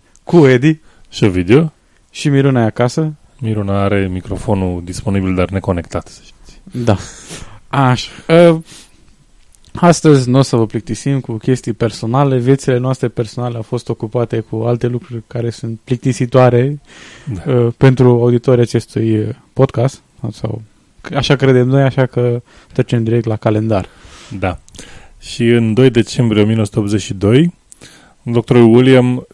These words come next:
Speaker 2: de Vries a înlocuit inima, inima problematică a lui Barney Clark cu Jarvik șapte, prima inimă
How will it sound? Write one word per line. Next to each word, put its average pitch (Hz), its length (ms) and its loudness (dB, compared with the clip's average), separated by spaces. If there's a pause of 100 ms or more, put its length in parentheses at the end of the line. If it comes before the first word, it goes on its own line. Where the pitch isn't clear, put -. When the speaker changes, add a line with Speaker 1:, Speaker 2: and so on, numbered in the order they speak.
Speaker 2:
de - 120 -6
Vries 127 560 0
a 131 240 0
înlocuit 120 440 0
inima, 107 680 0 (180)
inima 92 360 -10 (340)
problematică 101 680 -6
a 95 40 -2
lui 92 120 -4
Barney 101 360 -4
Clark 123 380 -4
cu - 280 -8
Jarvik 123 360 0
șapte, - 580 -4 (440)
prima 123 300 0
inimă 117 500 0